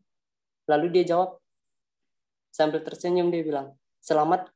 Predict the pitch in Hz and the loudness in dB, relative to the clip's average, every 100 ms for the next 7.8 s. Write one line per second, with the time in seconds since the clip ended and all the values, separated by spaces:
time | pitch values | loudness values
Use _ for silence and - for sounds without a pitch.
0 | _ _ _ _ - 151 160 156 147 147 | _ _ _ _ -4 -4 -2 -4 -4 -4
1 | 143 - 156 151 143 - - 131 131 127 | -4 -4 -4 -4 -4 -4 -4 -6 -8 -12
2 | 117 _ _ _ _ _ - 135 156 - | -16 _ _ _ _ _ -6 -2 -2 0
3 | 165 165 156 165 147 - 131 - _ _ | 0 2 0 0 -4 -6 -8 -10 _ _
4 | _ _ _ _ _ _ _ _ _ _ | _ _ _ _ _ _ _ _ _ _
5 | _ _ - 131 135 143 _ _ _ _ | _ _ -6 -4 -4 -6 _ _ _ _
6 | _ _ _ _ _ - 151 190 196 196 | _ _ _ _ _ -8 -6 -4 -2 2
7 | 214 180 175 165 160 180 151 147 | 2 2 0 0 0 0 -4 -8